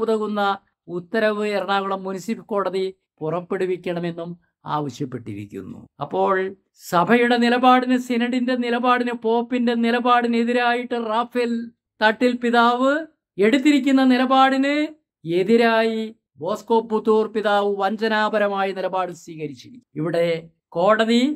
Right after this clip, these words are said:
സഭാതലവന്റെ നിലപാട് അംഗീകരിച്ചുകൊണ്ട് ഉത്തരവ് പുറപ്പെടുവിക്കുമെന്ന കാര്യത്തിൽ എനിക്ക് സംശയമില്ല. പക്ഷേ ബോസ്കോ പുത്തൂർ ചെയ്തത് അധികാരമില്ലാത്ത, തനിക്ക് അധികാരമില്ലാത്ത കാര്യങ്ങളെപ്പറ്റി നിയമവിരുദ്ധമായ അഭിപ്രായ പ്രകടനങ്ങൾ നടത്തി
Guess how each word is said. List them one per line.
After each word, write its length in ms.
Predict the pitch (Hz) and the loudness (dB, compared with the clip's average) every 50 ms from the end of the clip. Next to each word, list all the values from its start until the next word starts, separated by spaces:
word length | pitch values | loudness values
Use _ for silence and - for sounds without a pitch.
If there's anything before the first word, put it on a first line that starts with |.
| - - _ _ _ _ | -6 -12 _ _ _ _
സഭാതലവന്റെ 800 | - 160 165 190 226 233 254 262 254 254 254 254 254 254 254 254 247 | -12 -6 0 2 4 6 6 4 4 4 4 4 4 4 2 2 2
നിലപാട് 320 | 247 240 247 254 254 262 247 | 0 -2 2 2 2 2 2
അംഗീകരിച്ചുകൊണ്ട് 680 | 247 247 254 262 254 269 269 269 254 269 269 269 262 269 | 2 2 2 0 2 0 -2 -2 -2 -2 -2 0 0 -2
ഉത്തരവ് 340 | 269 262 269 277 269 269 269 269 | -2 -2 0 0 0 0 0 0
പുറപ്പെടുവിക്കുമെന്ന 720 | 269 262 269 277 285 277 277 277 269 254 254 269 262 269 262 | 0 0 2 0 0 0 0 0 0 0 2 2 2 2 4
കാര്യത്തിൽ 300 | 254 254 247 247 240 233 240 | 2 2 2 0 0 -2 -2
എനിക്ക് 200 | 233 233 233 220 - | 0 -2 -2 -4 -6
സംശയമില്ല. 560 | 214 220 214 - - - 202 175 147 127 113 113 117 _ _ _ _ _ - | -6 -10 -10 -10 -12 -14 -14 -12 -14 -16 -18 -20 -20 _ _ _ _ _ -6
പക്ഷേ 300 | 147 160 156 185 196 190 190 185 202 - - _ _ _ | -6 -6 -4 -4 -2 -2 -2 -4 -6 -10 -18 _ _ _
ബോസ്കോ 340 | 156 196 202 - - 214 208 208 | -4 -4 -4 -4 -4 -6 -6 -4
പുത്തൂർ 260 | 202 196 190 214 202 202 202 - | -4 -4 -4 -2 -2 -2 -2 -2
ചെയ്തത് 420 | 208 202 202 208 208 196 214 214 208 214 - _ _ _ _ _ | -2 -2 -2 -2 -2 -4 -4 -4 -4 -6 -10 _ _ _ _ _
അധികാരമില്ലാത്ത, 1000 | 139 156 165 220 220 214 233 233 233 233 240 233 233 233 233 233 233 233 233 240 233 233 | -10 -4 -2 0 2 4 4 4 4 2 2 0 0 0 0 0 0 -2 -4 -6 -6 -4
തനിക്ക് 280 | 220 220 233 240 233 240 226 | -4 -4 -4 -4 -2 -4 -4
അധികാരമില്ലാത്ത 840 | 226 254 247 247 240 240 247 240 240 240 233 233 226 226 226 - 226 214 202 175 143 - _ _ _ _ _ | -4 -4 -2 -2 0 0 -2 -2 -2 -2 0 0 -2 -2 -4 -4 -4 -2 -2 -4 -6 -10 _ _ _ _ _
കാര്യങ്ങളെപ്പറ്റി 840 | 170 175 196 208 214 208 202 208 208 208 208 202 208 202 202 202 202 202 202 202 - _ _ _ - 139 | 0 0 2 2 2 0 0 0 0 0 0 -2 -4 -6 -4 -4 -4 -6 -6 -8 -12 _ _ _ -10 -8
നിയമവിരുദ്ധമായ 840 | 165 180 202 220 220 220 214 214 214 208 - 196 214 208 202 208 214 214 196 | -2 -2 -2 0 0 0 0 -2 -2 -4 -4 -4 -2 0 0 0 0 0 -2
അഭിപ്രായ 420 | 180 214 214 214 220 208 214 214 220 214 - | -4 -6 -4 -2 0 0 0 0 -2 -4 -4
പ്രകടനങ്ങൾ 520 | 208 202 202 214 214 220 220 220 220 220 220 220 | -6 -4 -4 -6 -6 -6 -6 -4 -4 -4 -4 -2
നടത്തി 300 | 220 220 214 - 220 | -4 -4 -4 -4 -8